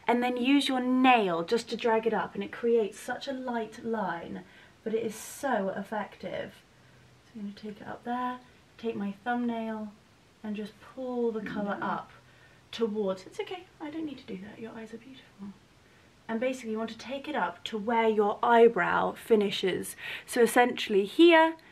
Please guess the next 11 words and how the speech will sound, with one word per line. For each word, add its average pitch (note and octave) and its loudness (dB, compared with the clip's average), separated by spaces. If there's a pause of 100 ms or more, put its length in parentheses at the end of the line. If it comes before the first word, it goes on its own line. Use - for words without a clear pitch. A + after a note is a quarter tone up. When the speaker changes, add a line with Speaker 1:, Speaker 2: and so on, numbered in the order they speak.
(300)
Speaker 1:
to B3+ 0
here, G3 6 (340)
and G#3+ 4
just G#3+ 2
stop - 4
just G#3 0
before. F3+ 2 (320)
So - -14
that's D4+ 2
eyes A#3+ 4
done. A3+ 4